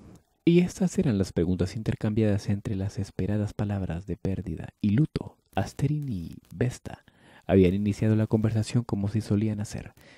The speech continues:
Charlaban con las otras brujas mientras Manon escuchaba de cerca, sin embargo, nadie sabía nada. Ni siquiera sus dos sombras ocultas en los oscuros recovecos del comedor, como habían sido entrenadas,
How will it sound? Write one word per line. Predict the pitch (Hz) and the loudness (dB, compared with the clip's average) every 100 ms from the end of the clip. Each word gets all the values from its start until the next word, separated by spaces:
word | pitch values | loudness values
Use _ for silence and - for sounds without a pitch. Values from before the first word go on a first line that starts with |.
| - | -18
Charlaban | - 143 156 175 208 | 0 0 2 0 2
con | - 123 | 4 4
las | 95 - | 4 0
otras | 92 95 | -2 -2
brujas | 95 135 95 | 0 0 0
mientras | 82 76 71 - | -4 -6 -8 -8
Manon | 85 117 98 | -4 -2 -2
escuchaba | - 82 - 87 | -2 -4 -2 -4
de | 80 85 | -4 -4
cerca, | 117 113 - | -2 -2 -6
sin | - 58 | -10 -10
embargo, | 57 110 127 131 | -8 -4 -2 -2
nadie | 120 156 135 | -2 -2 -4
sabía | - - 76 | -6 -10 -10
nada. | - - - _ _ - - | -12 -16 -20 _ _ -20 -6
Ni | - | 0
siquiera | - 180 190 196 | 2 4 6 6
sus | - 156 | 6 8
dos | 107 107 | 8 4
sombras | 143 135 92 - | 2 0 -2 -2
ocultas | - 127 117 107 | 2 2 2 0
en | 104 101 | 0 0
los | 98 | 0
oscuros | 101 - 147 143 127 - - - | -2 2 4 4 2 -2 -20 -4
recovecos | - 135 - 131 139 - 95 92 | 2 4 4 4 2 4 2 4
del | 92 | 0
comedor, | - 95 95 117 113 | 2 0 4 4 4
como | - 98 95 92 | 0 -2 -2 -2
habían | 90 117 135 123 | -2 -2 -2 -4
sido | 117 120 | 0 2
entrenadas, | 117 117 110 117 120 - | 2 0 -4 -4 -8 -12